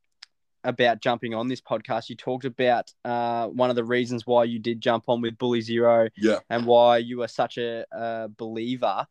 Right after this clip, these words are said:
Speaker 1: in, uh, the whole idea of anti-bullying.
Speaker 2: Yeah.
Speaker 1: Um, and that's because you faced a pretty serious bit of bullying online.
Speaker 2: Yeah, um, I
Speaker 1: Uh, you
Speaker 2: did.
Speaker 1: haven't told us anything about it, so I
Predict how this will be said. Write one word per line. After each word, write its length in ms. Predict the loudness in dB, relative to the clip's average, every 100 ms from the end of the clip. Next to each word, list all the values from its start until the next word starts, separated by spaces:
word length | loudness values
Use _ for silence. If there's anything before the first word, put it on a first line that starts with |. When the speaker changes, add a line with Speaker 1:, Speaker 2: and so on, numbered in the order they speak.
| _ _ -10
Speaker 1:
in, 440 | -8 -6 -8 -10 -10 -4
uh, 340 | 0 2 2 -2
the 300 | -4 -4 -4
whole 400 | -6 2 4 6
idea 320 | 4 2 -4
of 80 | -6 -8 -8
anti-bullying. 880 | -8 -6 -4 0 2 2 -2 -6 -4
Speaker 2:
Yeah. 200 | 2 2
Speaker 1:
Um, 140 | 2
and 80 | 0
that's 160 | -2 -2
because 400 | -4 0 0 0
you 200 | 0 0
faced 540 | 2 2 2 -2 -16 -14 -10
a 80 |
pretty 480 | -10 -10 -10 -8 -10
serious 840 | -12 -10 -6 -4 -4 -8 -16 -18 -20 _ _ _ _ -10 -4
bit 140 | -4
of 100 | -2
bullying 400 | 2 4 6 4
online. 640 | 4 4 4 4 4 0 -6 _
Speaker 2:
Yeah, 300 | 2 6 6 2 -8 _ -10
um, 400 | -4 -2 -2 -2
I 100 | 0
Speaker 1:
Uh, 40 | 0
you 40 |
Speaker 2:
did. 240 | 0 0
Speaker 1:
haven't 280 | 2 0 -2 _ _ _ _
told 280 | -2 0 0
us 140 | -4
anything 320 | -8 -6 -4 -4
about 300 | -4 -4 -6
it, 100 | -4
so 180 | 2
I 280 | 6 6 4